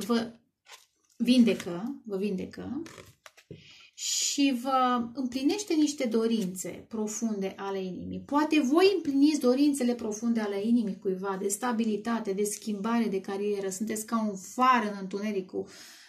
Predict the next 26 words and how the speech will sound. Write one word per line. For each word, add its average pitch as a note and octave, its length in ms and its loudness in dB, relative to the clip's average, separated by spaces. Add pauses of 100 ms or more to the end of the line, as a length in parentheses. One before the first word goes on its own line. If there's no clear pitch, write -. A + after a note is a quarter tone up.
pe G#3+ 120 -2
care G#3+ 260 -2
îl G3 60 -2
trăiește G3 400 -4
cineva. F#3+ 680 -10
Poate G3+ 460 -4
voi, G#3+ 320 0
dacă F#3+ 340 -6
voi A3 180 2
sunteți A#3 400 2
vindecătorii. G#3 880 -2 (200)
Dar G#3 220 -2
chiar B3+ 320 2
și E4 160 0
așa, A3+ 680 -2 (400)
schimbarea C#4+ 880 2 (300)
se A#3+ 220 -4
întâmplă B3 340 4
și B3+ 160 0
în A#3+ 100 8
viața B3 380 2
voastră, - 720 0
nu G3 180 -10
uitați, - 600 -10
da? G#3 280 -6 (640)
Că G3 300 -6